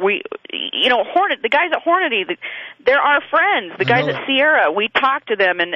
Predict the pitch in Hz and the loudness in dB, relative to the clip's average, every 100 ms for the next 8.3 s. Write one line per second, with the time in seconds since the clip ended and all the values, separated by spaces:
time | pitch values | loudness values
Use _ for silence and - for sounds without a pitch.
0 | - 208 240 269 277 269 - 247 - 302 | -4 0 0 0 -2 0 0 0 2 2
1 | 233 196 190 202 196 220 269 294 294 285 | 2 0 -2 -2 -2 0 0 0 0 0
2 | - - _ 190 196 220 240 185 175 180 | -4 -8 _ -2 2 0 2 0 0 -2
3 | - 180 170 180 190 196 - 202 175 185 | -2 0 0 0 0 -2 -4 -6 -4 0
4 | 175 - 185 165 160 160 156 - 196 214 | 0 0 -2 0 -2 -6 -6 -4 -2 0
5 | 202 185 165 160 151 - 143 123 110 - | 0 0 -2 -2 -4 -2 -2 0 -2 -2
6 | 120 127 135 - 123 101 - - - - | -2 -2 -6 -4 -4 -4 -8 -14 -18 -10
7 | 214 196 208 180 101 117 139 131 127 147 | -8 -6 -6 -6 -8 -10 -8 -6 -6 -6
8 | 160 156 156 | -8 -8 -12